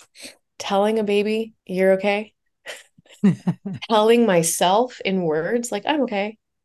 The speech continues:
Speaker 1: but not actually regulating my own, my own nervous system.
Speaker 2: Right.
Speaker 1: It's, it's,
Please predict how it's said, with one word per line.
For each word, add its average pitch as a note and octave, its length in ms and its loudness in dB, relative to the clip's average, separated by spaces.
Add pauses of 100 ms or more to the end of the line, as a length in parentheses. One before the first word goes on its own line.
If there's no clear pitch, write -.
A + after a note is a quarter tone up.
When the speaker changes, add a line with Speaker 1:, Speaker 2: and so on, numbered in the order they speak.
(240)
Speaker 1:
but F#3+ 180 2
not F3+ 380 0
actually F#3+ 840 -2 (320)
regulating F#3 520 0
my E3+ 140 2
own, D#3+ 180 -4
my E3 200 0
own E3+ 100 2
nervous E3 280 -6
system. A3 380 -2
Speaker 2:
Right. D3+ 280 -4
Speaker 1:
It's, G#3 120 -2 (260)
it's, F3 420 -2